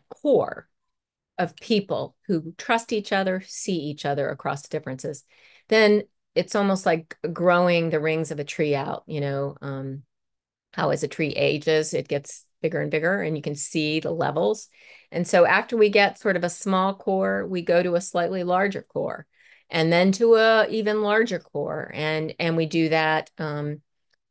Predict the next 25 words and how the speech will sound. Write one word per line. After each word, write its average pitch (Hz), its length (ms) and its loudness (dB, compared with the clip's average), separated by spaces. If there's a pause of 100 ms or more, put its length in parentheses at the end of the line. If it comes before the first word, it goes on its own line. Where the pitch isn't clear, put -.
(340)
you 208 120 4
know, 160 120 6
repeatedly 165 720 2
for 156 160 0
big 160 260 -2
projects 143 520 -2
that 139 100 -4
we 151 140 -4
have. 147 560 -2
And, 160 500 0
and 156 320 -2
we 156 100 -4
found 160 380 0
it 151 120 -4
to 165 60 -12
be 147 320 -2
really 147 240 0
successful, 151 560 -4
because 165 320 -4
then 214 400 2 (420)
anybody 240 440 6
who 202 80 2
engages 170 680 2
can 165 240 -8
see 165 720 -2